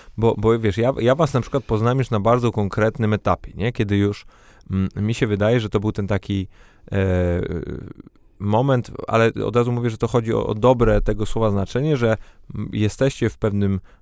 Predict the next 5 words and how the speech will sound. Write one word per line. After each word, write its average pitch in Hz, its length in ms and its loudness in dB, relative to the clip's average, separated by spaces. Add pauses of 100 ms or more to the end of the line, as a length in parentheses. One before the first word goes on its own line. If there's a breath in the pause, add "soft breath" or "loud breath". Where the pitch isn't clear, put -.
małżeństwie 104 840 0
z 92 80 -6
rozsądku, 101 920 -2 (340 soft breath)
które, 110 280 0
m, 104 200 0